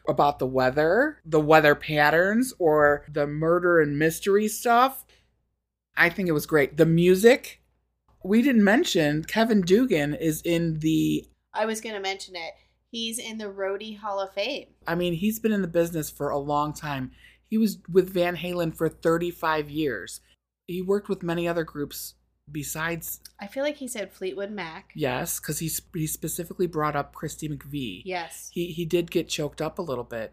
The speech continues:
Speaker 1: when he brought her up.
Speaker 2: Well, they asked him, they asked the both of them, "Who have been some of the nicest people that you worked with in the industry?" And
Speaker 1: Yes.
Speaker 2: he specifically said her name.
Speaker 1: "One of a kind," he said about her.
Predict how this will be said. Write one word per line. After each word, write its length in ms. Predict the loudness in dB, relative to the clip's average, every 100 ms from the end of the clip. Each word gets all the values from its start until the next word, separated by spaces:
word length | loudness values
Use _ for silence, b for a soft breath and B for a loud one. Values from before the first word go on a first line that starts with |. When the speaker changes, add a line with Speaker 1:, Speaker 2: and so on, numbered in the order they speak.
| _
Speaker 1:
when 180 | -10 -8
he 100 | -8
brought 280 | -6 -6 -8
her 200 | -10 -10
up. 240 | -10 -14 _ _ 2
Speaker 2:
Well, 200 | 4 6
they 280 | 4 2 0
asked 440 | -2 -2 -4 -10
him, 380 | -6 -4 -4 -6
they 140 | -8 -6
asked 280 | -6 -6 -10
the 60 |
both 320 | -8 -6 -6 -10
of 100 | -6
them, 440 | -4 -4 -6 -12 _ _ _ _ -10
"Who 220 | -4 -4
have 320 | -2 -2 -4 -8
been 220 | -10 -10
some 220 | -8 -6
of 80 | -6
the 120 | -6
nicest 480 | -8 -8 -8 -12 -14
people 220 | -16 -12
that 140 | -12 -12
you 160 | -12
worked 340 | -12 -12 -14 -12
with 180 | -14 -14
in 200 | -18 -16
the 160 | -16
industry?" 760 | -18 -18 -14 -14 -14 -18 -20 _ -8
And 80 |
Speaker 1:
Yes. 240 | -6 -4 -6
Speaker 2:
he 200 | -8 -6
specifically 880 | -8 -10 -12 -8 -8 -10 -14 -14 -14
said 240 | -14 -16
her 180 | -18 -20
name. 220 | -20 -20 _ -8
Speaker 1:
"One 200 | -2 0
of 100 | 0
a 60 |
kind," 460 | -4 -6 -4 -4 -8
he 200 | -12 -12
said 420 | -10 -10 -12 -16 -20 _
about 340 | -12 -10 -10
her. 340 | -12 -12 -14